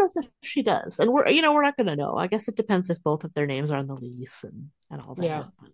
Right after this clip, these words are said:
Speaker 2: Yeah, like, is she gonna get screwed financially? Is this gonna affect her credit? Like, what is this?
Speaker 1: Yeah, that's, that's the, the big piece I feel like we're missing. Like, if, if she simply doesn't pay his half,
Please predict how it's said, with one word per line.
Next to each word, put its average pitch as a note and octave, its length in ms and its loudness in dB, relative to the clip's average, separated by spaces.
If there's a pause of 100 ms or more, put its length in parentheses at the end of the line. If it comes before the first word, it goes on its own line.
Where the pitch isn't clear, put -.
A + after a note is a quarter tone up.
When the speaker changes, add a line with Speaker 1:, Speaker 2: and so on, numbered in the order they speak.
(420)
Speaker 2:
Yeah, F#3 200 0
like, E3+ 240 0
is F3+ 140 0
she G3+ 140 -2
gonna F3+ 180 2
get E3 140 -2
screwed F3 280 2
financially? F3 760 0 (120)
Is D3+ 120 -2
this E3+ 180 -4
gonna E3+ 200 2
affect E3 300 -2
her F3+ 100 2
credit? D#3 400 4
Like, D3+ 160 0
what E3+ 180 2
is E3 120 -2
this? - 460 -4 (1500)
Speaker 1:
Yeah, E4 180 8
that's, F#4+ 300 6 (100)
that's F#4+ 360 6 (240)
the, C4+ 180 6 (220)
the A#3+ 80 10
big A#3 200 8
piece A3 280 4
I F#3 80 6
feel F#3 160 4
like E3+ 160 2
we're D3+ 100 2
missing. F3 400 -2
Like, D3+ 220 -4
if, D#3 180 -8 (580)
if F#3+ 160 6
she A#3 160 2
simply G3+ 360 4
doesn't F3 360 2
pay D3 220 0
his C#3+ 140 -2
half, C3+ 400 -6